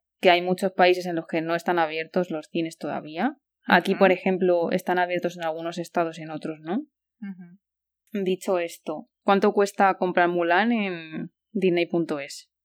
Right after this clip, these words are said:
Speaker 2: Bueno, pues lo he mirado hace un ratito en la aplicación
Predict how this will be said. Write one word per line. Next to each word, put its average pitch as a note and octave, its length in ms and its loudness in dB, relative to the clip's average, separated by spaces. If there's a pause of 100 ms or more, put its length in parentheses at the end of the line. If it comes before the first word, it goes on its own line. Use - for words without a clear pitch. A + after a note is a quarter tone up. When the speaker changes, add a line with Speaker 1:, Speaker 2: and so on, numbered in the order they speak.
(580)
Speaker 2:
Bueno, F3 460 -2
pues E3+ 220 -6
lo F3+ 100 0
he F#3 40 -2
mirado F#3 280 0
hace F3 180 -6
un F3+ 80 -14
ratito F#3+ 560 -6
en G3 140 -2
la F3+ 60 2
aplicación F#3 760 -2